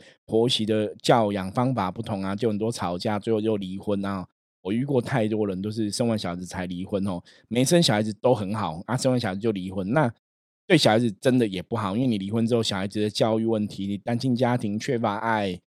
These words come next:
长大又会变成另外的问题哦。我觉得这个问题其实是非常严重的，所以今天来跟大家分享这个话题哦，希望大家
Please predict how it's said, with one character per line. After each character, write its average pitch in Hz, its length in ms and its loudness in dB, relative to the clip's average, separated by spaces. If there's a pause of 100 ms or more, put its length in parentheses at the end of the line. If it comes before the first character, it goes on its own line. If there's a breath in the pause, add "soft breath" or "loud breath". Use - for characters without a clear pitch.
(200)
长 113 180 -2
大 120 240 2
又 123 100 2
会 123 80 4
变 135 160 2
成 110 220 0
另 127 140 2
外 117 120 4
的 104 120 2
问 117 180 4
题 98 240 -8
哦。 90 80 -4
我 90 100 -4
觉 110 120 -2
得 - 20 2
这 143 100 -2
个 160 60 -2
问 120 140 2
题 101 100 -2
其 101 220 -4
实 98 100 -6
是 110 80 -2
非 98 100 -4
常 98 200 -2
严 90 200 -6
重 98 300 -4
的， 82 180 -10 (320 loud breath)
所 180 120 10
以 180 40 12
今 170 120 6
天 165 80 6
来 135 180 4
跟 147 140 4
大 139 120 4
家 139 80 2
分 147 160 0
享 123 160 2
这 107 80 -2
个 110 80 -2
话 104 240 0
题 101 160 -8
哦， 90 160 -4
希 117 200 -2
望 120 180 4
大 110 260 0
家 95 400 -2